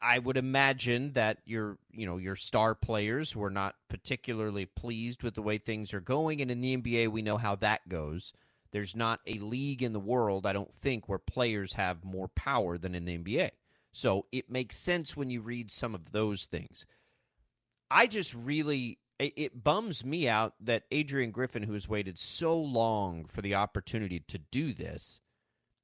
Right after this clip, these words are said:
got that short and that raw of a deal seemingly. Now, of course, he'll get paid and everything else.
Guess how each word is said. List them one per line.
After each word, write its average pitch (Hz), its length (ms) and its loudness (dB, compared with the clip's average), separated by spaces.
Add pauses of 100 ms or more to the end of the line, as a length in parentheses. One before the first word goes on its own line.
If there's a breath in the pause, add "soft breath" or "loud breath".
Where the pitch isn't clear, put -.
(120)
got 135 380 4
that 131 260 2
short 139 540 0
and 113 180 -2
that 113 220 2
raw 113 300 6
of 98 120 -6
a 107 60 -4
deal 101 560 -4
seemingly. 82 880 -4 (560)
Now, 131 300 2 (240)
of 143 140 -8
course, 180 260 -4
he'll 165 100 -2
get 156 160 -2
paid 117 300 0
and 117 40 -4
everything 113 240 -2
else. 101 180 -4